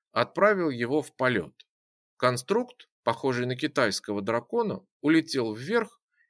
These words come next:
и через секунду взорвался в зале совещаний, превратив его в огненный ад. Благодаря доступу от рыбки, после открытия двери зала у меня перед глазами сейчас была полная информация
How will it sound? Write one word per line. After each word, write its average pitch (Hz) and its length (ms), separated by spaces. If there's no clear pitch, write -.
и 151 100
через 131 340
секунду 180 520
взорвался 123 680
в 120 60
зале 135 320
совещаний, 104 920
превратив 117 580
его 127 320
в 110 160
огненный 110 640
ад. 85 360
Благодаря 139 600
доступу 185 640
от 107 200
рыбки, - 440
после 135 280
открытия 131 640
двери 113 360
зала 160 520
у 120 80
меня 143 280
перед 117 280
глазами 147 480
сейчас 110 460
была 127 260
полная 180 480
информация 131 920